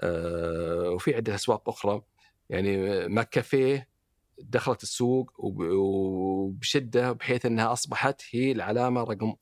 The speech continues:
و-، آه، الأولى. عندنا طبعا في السعودية دخلنا مؤخرا، بدينا قبل، آه، سنتين، أطل-، آه، في، آه، فتحنا أول، أول، أو قبل ثلاث سنوات فتحنا أول، أول فرع. اليوم عندنا أكثر من مية وخمسين، آه، فرع،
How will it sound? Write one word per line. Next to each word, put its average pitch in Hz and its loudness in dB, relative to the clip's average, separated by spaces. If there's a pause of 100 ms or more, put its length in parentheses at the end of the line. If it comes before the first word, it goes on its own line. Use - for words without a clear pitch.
(100)
و-، 98 -2
آه، 90 -2
الأولى. 90 -2 (1300)
عندنا 156 6
طبعا 143 2
في - -6
السعودية 156 2
دخلنا 139 2
مؤخرا، 127 0 (1080)
بدينا 107 2
قبل، 98 -4
آه، 90 0
سنتين، 104 0
أطل-، - -4
آه، 92 2
في، 87 0
آه، 82 -4
فتحنا 90 -2
أول، 92 0
أول، 90 -2
أو 92 -2
قبل 92 -2
ثلاث 92 0
سنوات 85 -6
فتحنا 92 -4
أول، 90 0
أول 90 -2
فرع. 113 0 (480)
اليوم 110 4
عندنا 107 0
أكثر 107 0
من 104 2
مية 113 4
وخمسين، 95 -2
آه، 90 -2
فرع، 90 -6